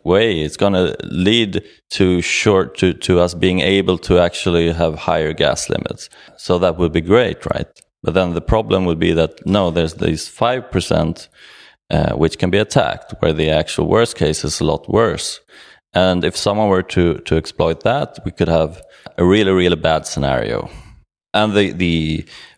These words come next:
proce-, block processing time would increase, and you would have increased anchor rate, and the network would start exhibiting these behaviors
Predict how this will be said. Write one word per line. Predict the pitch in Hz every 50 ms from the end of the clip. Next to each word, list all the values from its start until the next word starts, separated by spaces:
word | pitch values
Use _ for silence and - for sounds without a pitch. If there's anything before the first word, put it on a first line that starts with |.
| _ -
proce-, | 107 107 113 110 - -
block | 90 95 110 - -
processing | - 113 110 107 107 98 - 110 101 101
time | - 113 107 104 101
would | 90 82 -
increase, | - - - - 113 120 127 117 113 - - -
and | - 76 76
you | 73 73
would | 71 78
have | 76 78 73
increased | 71 71 - 85 76 - -
anchor | - 98 107 104 - - 101 95
rate, | 95 95 92 90 90 - - -
and | - 67 71 71
the | 71
network | 67 71 73 - - 78 - - -
would | - - - - - -
start | - - - - - 76 73 78 - -
exhibiting | - - - - - 90 85 82 78 - 82 80 78
these | 78 78 78 -
behaviors | - - 80 82 82 80 80 78 78 78 78 78 - - -